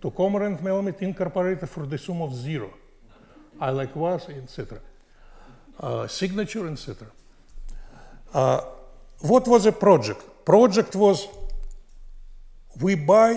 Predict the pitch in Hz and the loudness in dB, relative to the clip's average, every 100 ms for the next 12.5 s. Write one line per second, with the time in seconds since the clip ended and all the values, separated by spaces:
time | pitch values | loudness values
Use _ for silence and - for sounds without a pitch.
0 | 190 175 - - 196 208 190 - 165 180 | 0 -4 -2 2 4 4 2 -2 -2 -2
1 | 180 165 - 131 101 - - _ _ _ | -2 -4 -2 -2 -4 -16 -20 _ _ _
2 | _ _ _ _ _ _ _ _ _ _ | _ _ _ _ _ _ _ _ _ _
3 | _ 151 175 196 202 240 233 214 202 202 | _ 0 2 2 2 0 0 2 2 4
4 | 214 208 190 - 180 - 175 160 156 180 | 4 2 -2 0 0 0 -2 -2 2 2
5 | 175 175 147 143 156 175 - 131 156 - | 2 -2 0 2 2 0 -2 -4 -4 -6
6 | 101 - - - - - _ _ _ _ | -8 -8 -16 -16 -20 -20 _ _ _ _
7 | _ _ _ _ _ _ _ _ _ _ | _ _ _ _ _ _ _ _ _ _
8 | - 151 147 170 - 196 208 208 165 - | -4 -2 2 2 8 10 10 6 0 0
9 | 156 143 175 233 226 214 - - _ - | 0 2 4 4 4 0 -10 -20 _ -2
10 | - - 170 196 196 - 160 180 160 120 | -2 -4 0 0 0 -2 -2 0 0 -2
11 | - 117 131 - 143 135 - 180 175 165 | -4 -6 -4 0 0 0 -2 -4 -2 -6
12 | - 139 - - - | -6 -10 -10 -14 -14